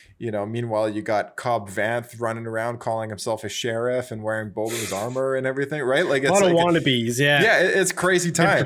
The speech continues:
Speaker 1: It's
Speaker 2: Fortuna,
Speaker 1: yeah.
Speaker 2: Cobb Vanth.
Speaker 1: It, it's crazy times they live in. So, yeah, it's like the turn of,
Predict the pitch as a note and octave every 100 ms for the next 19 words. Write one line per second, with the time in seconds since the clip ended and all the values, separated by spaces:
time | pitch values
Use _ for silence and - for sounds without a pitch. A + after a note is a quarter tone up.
0 | - E3 E3 D#3+ D#3+ D3+ D#3 - - -
1 | - D#3+ E3 D#3+ B2 D3 D3+ D3+ D3+ -
2 | - _ - - - C3+ - D#3+ - F3+
3 | F#3+ F3 F3 F3+ F3 C3+ B2 A#2+ A2+ A2
4 | G#2+ - B2+ B2 A#2+ A#1 - - - C#3+
5 | D#3 G2+ A#2+ C3+ B2+ B2+ - C#3 C#3 C3
6 | A#2 G#2+